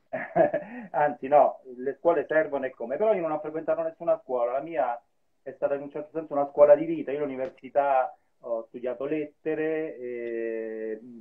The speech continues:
storia del teatro, ero portato verso quel, quel mondo lì, poi a un certo punto si è arrivata la moda,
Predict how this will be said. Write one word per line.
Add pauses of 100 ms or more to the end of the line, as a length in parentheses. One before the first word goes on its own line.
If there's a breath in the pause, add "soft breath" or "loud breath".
storia
del
teatro,
ero
portato
verso
quel, (320)
quel
mondo
lì,
poi
a
un
certo
punto (260)
si
è
arrivata
la
moda,